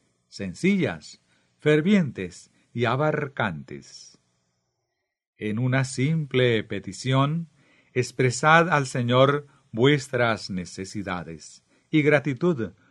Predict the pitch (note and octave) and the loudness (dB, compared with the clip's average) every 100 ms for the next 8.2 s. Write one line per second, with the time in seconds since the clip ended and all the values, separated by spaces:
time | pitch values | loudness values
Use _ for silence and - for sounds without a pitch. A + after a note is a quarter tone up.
0 | _ _ C#3 C#3 E3 E3 - - B2+ B2+ | _ _ 4 6 6 0 -4 -2 -2 -4
1 | A#2 A#2 G#2+ - G2+ D#2+ D2 C2 - _ | -4 -6 -6 -6 -8 -8 -14 -16 -20 _
2 | _ _ _ _ _ _ _ _ - A2 | _ _ _ _ _ _ _ _ -8 -6
3 | - C#3+ D3+ E3+ F3 - _ - B2+ A#2 | 0 4 6 4 0 -10 _ -6 -4 -2
4 | A#2+ C3 D#3+ E3 - C3 G#2+ G2 C3 C#3 | 2 4 6 4 0 -4 -4 -6 -2 0
5 | D#3 - - _ _ _ _ B2 A#2+ A2+ | 0 -2 -10 _ _ _ _ -2 0 0
6 | A2+ - G#2+ A2 C#3+ D#3+ - A#2 F#2+ F2+ | -2 -4 -4 0 0 0 -4 -6 -6 -10
7 | _ _ A#2 A2+ G2+ G2+ B2 D3+ B2+ C#3 | _ _ -4 -2 -2 -4 -2 0 4 6
8 | E3 F#3 | 4 2